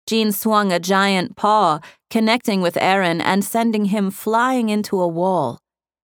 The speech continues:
Jean tore the ground up as he headed for the rebounding weretiger. Aaron heard him coming and leapt mightily straight up the wall. He kicked against the wall and sailed well over Jean's head.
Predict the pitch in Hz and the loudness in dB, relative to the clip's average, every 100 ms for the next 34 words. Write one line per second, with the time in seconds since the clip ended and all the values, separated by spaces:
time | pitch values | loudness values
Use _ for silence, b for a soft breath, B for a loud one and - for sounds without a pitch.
0 | _ _ _ _ - 180 190 196 180 156 | _ _ _ _ -6 -2 -2 -2 -2 0
1 | 175 175 165 180 139 - 131 147 151 156 | 0 0 0 2 0 -2 -6 -4 -4 -4
2 | 151 - 151 151 151 165 156 151 151 151 | -4 -4 -4 -4 -4 -4 -2 0 0 0
3 | 151 151 147 147 151 139 135 131 151 _ | 0 0 -2 -2 -4 -2 -4 -6 -10 _
4 | _ _ _ _ _ _ _ _ _ _ | _ _ _ _ _ _ _ _ _ _
5 | _ _ _ - 202 202 190 208 214 208 | _ _ _ 0 2 2 2 0 0 0
6 | 180 160 190 165 143 151 160 b b - | -2 -2 -2 0 0 -2 -6 b b -2
7 | 196 196 214 233 202 196 208 196 151 175 | 0 2 2 0 0 0 0 0 -2 -2
8 | - - 214 202 - 185 175 202 175 135 | -4 -2 0 -2 -4 -4 0 0 0 -2
9 | - _ _ _ - 240 - 294 - 202 | -8 _ _ _ -4 -2 -2 -2 -2 0
10 | 190 196 - 156 143 135 160 - 196 196 | 0 -2 -2 -2 2 2 2 2 0 -2
11 | - 220 190 196 190 214 262 254 233 220 | -2 0 0 -2 -2 0 0 0 0 -2
12 | 196 220 214 202 185 208 165 - | -4 -2 -2 -2 -2 -2 -4 -6